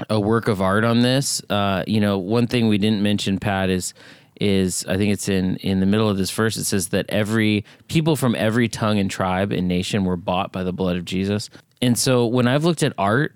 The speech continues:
for this scene, the art that I've seen is typically groups of people who are, and angels and the heavenly creatures who are worshiping the Lamb,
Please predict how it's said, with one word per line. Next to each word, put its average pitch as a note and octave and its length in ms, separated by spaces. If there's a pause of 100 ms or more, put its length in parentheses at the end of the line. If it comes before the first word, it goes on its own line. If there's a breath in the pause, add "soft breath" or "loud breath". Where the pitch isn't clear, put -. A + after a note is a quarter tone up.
for - 180
this G#2 200
scene, A2+ 480
the G2 100
art A#2 240
that C3+ 100
I've A2 140
seen A2 420
is - 240
typically B2 480
groups A2 400
of G#2+ 180
people C3 520 (280 loud breath)
who A2 220
are, G2 360
and G2 260
angels A2 500
and G2+ 100
the G2 60
heavenly G#2+ 320
creatures G#2+ 400
who - 120
are F#2+ 80
worshiping G2 500
the F2 80
Lamb, F#2+ 360